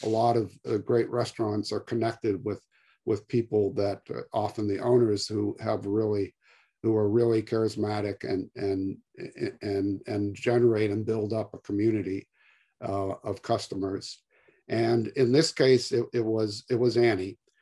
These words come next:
And, uh, she was a real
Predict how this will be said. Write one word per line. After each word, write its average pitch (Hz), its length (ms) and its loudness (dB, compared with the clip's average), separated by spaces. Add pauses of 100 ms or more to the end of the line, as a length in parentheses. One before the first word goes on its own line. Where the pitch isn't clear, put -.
(320)
And, 107 600 -2
uh, 107 320 0 (100)
she 131 200 2
was 113 300 2 (500)
a 120 80 0
real 135 420 6